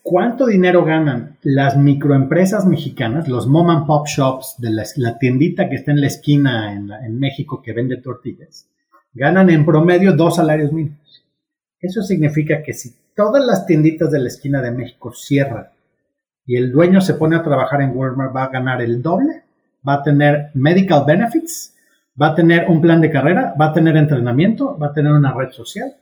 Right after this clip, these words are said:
Es, es increíble ese dato. Ahora, eh, eh, eh, entonces, eh, eh, desde ese punto de vista es lo que pasa que, claro, la gente detesta la idea de que Walmart, alguien, la familia Walton y los,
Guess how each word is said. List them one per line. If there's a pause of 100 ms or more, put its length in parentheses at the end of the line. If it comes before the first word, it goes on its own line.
(420)
Es,
es
increíble
ese
dato. (100)
Ahora, (720)
eh,
eh, (100)
eh,
entonces,
eh,
eh, (120)
desde
ese
punto
de
vista
es
lo
que
pasa
que,
claro,
la
gente
detesta
la
idea
de
que
Walmart,
alguien,
la
familia
Walton
y
los,